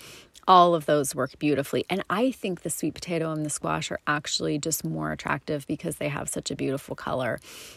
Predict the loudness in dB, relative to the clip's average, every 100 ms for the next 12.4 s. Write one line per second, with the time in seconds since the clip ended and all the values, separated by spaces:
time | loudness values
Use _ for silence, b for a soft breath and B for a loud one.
0 | B -4 -4 -4 -2 -2 -2 -4 -2 -2
1 | -4 -4 -4 -6 -12 B B B B B
2 | B B 4 6 4 2 0 0 0 0
3 | 0 0 -2 -2 0 0 -2 -2 -2 -2
4 | -4 _ -4 -4 -4 -6 -6 -4 -2 -2
5 | -4 -6 _ _ B B B B B B
6 | B B 6 8 8 6 8 6 2 2
7 | 6 4 4 0 0 2 2 2 2 2
8 | 2 0 -2 -6 0 2 2 -4 -4 -4
9 | -2 -2 -4 -4 -2 -4 -2 -2 -2 -8
10 | B B B B 2 4 6 6 6 6
11 | 4 2 4 6 2 0 2 2 4 4
12 | 2 0 -2 -2